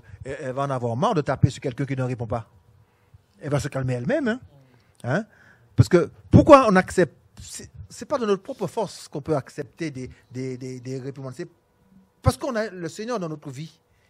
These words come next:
qui nous donne cette force. Parce qu'il nous le dit nous-mêmes, hein. Hein ? Souffrez pour, pour ma parole. Donc,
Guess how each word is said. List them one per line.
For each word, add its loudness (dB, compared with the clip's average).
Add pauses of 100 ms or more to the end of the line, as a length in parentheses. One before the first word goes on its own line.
(160)
qui -12
nous -8
donne -4
cette -16
force. -10 (460)
Parce -6
qu'il -10
nous -4
le -4
dit 0
nous-mêmes, 0
hein. -4 (1040)
Hein ? -6 (140)
Souffrez 6
pour, -4
pour -2
ma 2
parole. 0 (440)
Donc, 0